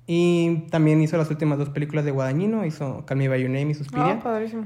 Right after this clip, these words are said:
Speaker 1: Entonces tiene como que ese estilo de, de las películas que ha hecho en an-, con anterioridad el cinematógrafo.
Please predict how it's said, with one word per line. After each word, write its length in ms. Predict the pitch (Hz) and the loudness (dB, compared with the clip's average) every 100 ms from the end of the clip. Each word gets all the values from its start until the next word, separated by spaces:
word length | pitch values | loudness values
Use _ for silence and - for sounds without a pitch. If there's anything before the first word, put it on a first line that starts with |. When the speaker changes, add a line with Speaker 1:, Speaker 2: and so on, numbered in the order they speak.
| - | -2
Speaker 1:
Entonces 240 | 170 202 | 2 4
tiene 160 | 226 233 | 4 4
como 220 | 226 190 | 4 2
que 680 | 175 160 143 139 131 - - - - | 4 4 6 2 0 -6 -20 -20 -6
ese 220 | 160 160 | -4 -2
estilo 380 | 170 - 165 165 | -2 -2 0 4
de, 220 | 156 139 | 4 2
de 220 | 135 135 135 | 0 0 0
las 140 | 135 | -2
películas 380 | 143 139 156 156 | -2 -2 -2 -2
que 100 | 143 | -2
ha 20 | |
hecho 180 | 139 156 | -2 0
en 120 | 151 | 0
an-, 120 | 147 143 | 0 -4
con 220 | - 135 | -4 -2
anterioridad 360 | 131 131 127 | -2 -2 0
el 80 | 139 | -2
cinematógrafo. 680 | 147 131 131 139 143 147 180 | -2 -2 -2 -4 -4 -4 -8